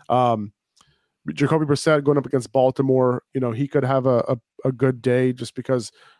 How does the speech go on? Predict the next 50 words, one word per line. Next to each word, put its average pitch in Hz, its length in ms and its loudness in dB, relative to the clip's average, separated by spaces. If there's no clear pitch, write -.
you 131 40 0
know, 123 60 0
Baltimore 127 440 0
secondary, 139 540 2
you 123 80 -2
know, 120 60 -2
they've 160 180 2
been 180 260 -4
playing 180 220 2
better 165 320 0
over 156 140 2
the 151 60 -2
past 156 300 -2
couple 156 200 -2
weeks. - 280 -4
Um, 131 220 2
but, 135 260 0
you 147 80 -2
know, 104 120 -4
we, 131 180 -8
we, 147 180 -4
you 160 100 -6
can 170 140 0
really 147 180 2
tell 131 380 -2
how 135 220 0
good 131 180 0
they 131 60 0
looked 123 240 0
last 117 240 -2
week, 117 260 -4
um, 120 460 0
you 123 60 -2
know, 113 140 -2
against 113 280 -6
that 110 180 -4
team. 110 260 -6
But, 113 180 -2
uh, 117 180 0
I 123 120 0
think 143 360 -2
he's, 160 360 -2
he, 147 220 -2
his 151 200 0
weapons 143 360 0
are 135 40 0
gonna 131 160 0
have 131 300 -2
some 139 180 -4
s-, - 220 -10